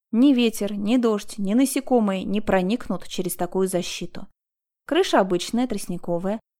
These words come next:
Как я ни бился, с черепицей справиться не удалось. Отдельные пластины еще как-то получались, а вот сделать их гладкими и ровными, чтобы они плотно прилегали друг к другу, не удавалось никак.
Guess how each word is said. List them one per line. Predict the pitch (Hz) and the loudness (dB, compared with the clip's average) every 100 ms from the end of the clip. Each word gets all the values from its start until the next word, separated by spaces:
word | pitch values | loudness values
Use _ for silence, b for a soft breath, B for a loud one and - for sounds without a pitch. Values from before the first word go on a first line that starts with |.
| _ _ - | _ _ -2
Как | 208 208 | 0 2
я | 202 | 0
ни | 202 190 | 0 0
бился, | 196 302 - 170 | 0 0 -2 -8
с | - | -6
черепицей | - 208 311 320 294 | -2 0 0 -2 -4
справиться | - 233 214 202 208 | 0 0 2 0 -4
не | 196 | -4
удалось. | 190 185 185 - - _ _ _ _ | -2 -2 -2 -6 -12 _ _ _ _
Отдельные | - 185 214 214 | -4 0 2 2
пластины | 202 202 208 - 220 | 2 0 0 0 0
еще | 214 196 202 208 | 0 0 -2 -4
как-то | - - 190 | -4 -4 -4
получались, | - 190 196 - 349 311 160 - _ _ - | -2 0 0 2 4 4 0 -6 _ _ -8
а | 180 | -2
вот | 185 | -2
сделать | 175 233 233 202 202 | 0 2 2 2 -2
их | 190 | -4
гладкими | 185 196 214 - 180 175 | 0 4 4 2 -4 -4
и | |
ровными, | 170 208 277 208 165 | -2 0 0 -2 -4
чтобы | - 180 175 | -6 -2 0
они | 180 | -2
плотно | 180 214 175 165 | 0 2 2 -2
прилегали | 175 180 190 175 170 | -4 -2 0 -2 -2
друг | 185 180 | -4 -4
к | |
другу, | 185 254 277 311 - | -2 -2 -2 -4 -4
не | 196 | -2
удавалось | 190 175 165 170 175 - | 0 0 -2 -4 -6 -4
никак. | 220 - - - | -6 -6 -12 -16